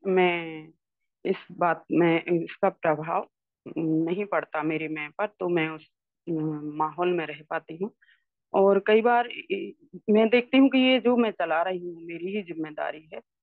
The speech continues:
अधिक समय तक, अ, नहीं चलते, गहराई में, अ, नहीं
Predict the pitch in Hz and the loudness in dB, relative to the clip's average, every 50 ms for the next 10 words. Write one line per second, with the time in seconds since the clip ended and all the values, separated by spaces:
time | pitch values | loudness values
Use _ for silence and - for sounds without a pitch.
0 | _ _ - 220 208 233 254 247 - - 220 214 208 208 196 208 220 220 - _ | _ _ -6 -4 -2 -2 -4 -6 -4 -4 -2 -2 -2 -2 -2 -4 -4 -6 -6 _
1 | _ _ _ _ _ - 170 165 160 156 156 156 160 165 165 156 190 214 208 - | _ _ _ _ _ -6 -4 -4 -4 -4 -6 -8 -12 -16 -12 -8 -8 -8 -6 -6
2 | 170 151 151 156 - 226 240 277 _ _ _ _ _ _ _ 175 170 180 180 190 | -6 -6 -6 -6 -8 -8 -8 -8 _ _ _ _ _ _ _ -4 -2 0 0 0
3 | 202 202 208 220 214 208 214 208 208 208 - - 170 160 156 160 156 156 160 165 | 0 0 0 -2 -2 -6 -8 -10 -10 -12 -14 -12 -10 -10 -10 -10 -12 -14 -4 -2
4 | 190 208 202 | 0 0 0